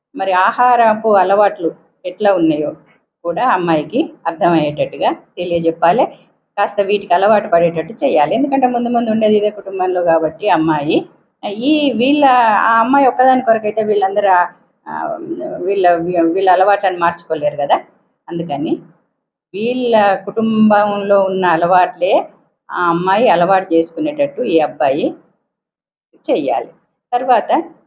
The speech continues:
బంధువులు, స్నేహితులు, కొందరి ఇళ్ళకైతే ఒక వారంలో ఒక్కరు కూడా రారు, వారంలో బయట వాళ్ళు వచ్చి ఒక కప్పు టీ, ఆ, తాగిపోయిన సందర్భాలు కూడా ఉండవు.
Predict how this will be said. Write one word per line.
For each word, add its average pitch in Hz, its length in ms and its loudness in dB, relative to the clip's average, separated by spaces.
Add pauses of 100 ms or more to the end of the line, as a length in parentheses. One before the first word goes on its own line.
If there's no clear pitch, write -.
బంధువులు, 277 480 4
స్నేహితులు, 165 600 -4 (320)
కొందరి 277 300 2
ఇళ్ళకైతే 247 800 0 (640)
ఒక 214 240 -2
వారంలో 226 800 4
ఒక్కరు 247 360 2
కూడా 226 200 2
రారు, 214 260 2
వారంలో 220 440 2
బయట 202 260 0
వాళ్ళు 208 260 0
వచ్చి 180 180 -6
ఒక 185 180 -4
కప్పు 185 180 -4
టీ, 214 400 -2 (440)
ఆ, 180 260 -4 (460)
తాగిపోయిన 190 720 0
సందర్భాలు 175 540 0
కూడా 175 180 2
ఉండవు. 151 280 -2